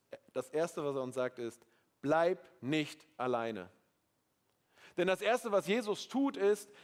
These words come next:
er erzählt seinen Freunden, wie er sich fühlt. Er bittet sie darum, bei ihm zu bleiben. Er war sehr traurig und schreckliche Angst quälte ihn. Er sagte zu ihnen: „Meine Seele ist zu Tode betrübt.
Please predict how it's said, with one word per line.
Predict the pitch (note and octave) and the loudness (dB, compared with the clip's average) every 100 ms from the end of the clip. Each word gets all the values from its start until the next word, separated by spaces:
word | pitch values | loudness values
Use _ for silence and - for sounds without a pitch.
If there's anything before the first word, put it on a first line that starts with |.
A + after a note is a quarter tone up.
| - - | -16 -2
er | E3+ | 0
erzählt | F3 - B3 C4+ A3 | 0 0 0 0 2
seinen | G#3 F#3+ F3 | 2 2 -4
Freunden, | - F#3+ G#3 G#3 G#2+ G2+ A2 _ _ _ _ | -2 0 0 0 -12 -16 -20 _ _ _ _
wie | F3+ | 2
er | F#3 | 2
sich | D#3+ E3 - | 2 -4 -6
fühlt. | G#3+ G3 B2+ G#2 - _ _ _ _ _ - - - | -6 -4 -4 -6 -18 _ _ _ _ _ -20 -14 -2
Er | E3+ | 0
bittet | G#3+ B3 G#3 F3+ | 0 -2 -4 -4
sie | G3+ | 0
darum, | F#3+ F3 G3 F#3+ F3 - _ _ _ _ _ | 0 2 2 0 -6 -12 _ _ _ _ _
bei | G3 A3+ | 0 2
ihm | A3+ F#3 | 2 -2
zu | F3+ | -4
bleiben. | D3 C#3 A#2 G2+ G2 - _ _ _ _ _ _ _ _ _ _ _ _ _ _ _ _ _ _ _ _ _ _ _ _ _ _ _ _ - | 0 2 2 -2 -14 -20 _ _ _ _ _ _ _ _ _ _ _ _ _ _ _ _ _ _ _ _ _ _ _ _ _ _ _ _ -8
Er | D#3+ | -2
war | F3 | 0
sehr | F#3 F3+ | 0 0
traurig | F#3+ F#3+ D#3+ D3+ | 0 0 0 -4
und | D3 | -6
schreckliche | - F3 F#3 D#3+ F3 | -6 -6 -4 -4 -4
Angst | F#3 - | -4 -8
quälte | F3+ D#3 E3 | -6 -4 -4
ihn. | D3 | -4
Er | C3 | -2
sagte | D3+ - D3 | -2 -4 -10
zu | D3+ | -8
ihnen: | C#3+ | -6
„Meine | C#3 C#3+ | -6 -6
Seele | C#3 D3+ D3 | -4 -4 -6
ist | - | -10
zu | - | -16
Tode | D3+ C#3+ C#3 | -12 -10 -10
betrübt. | C3+ - B2+ | -14 -16 -18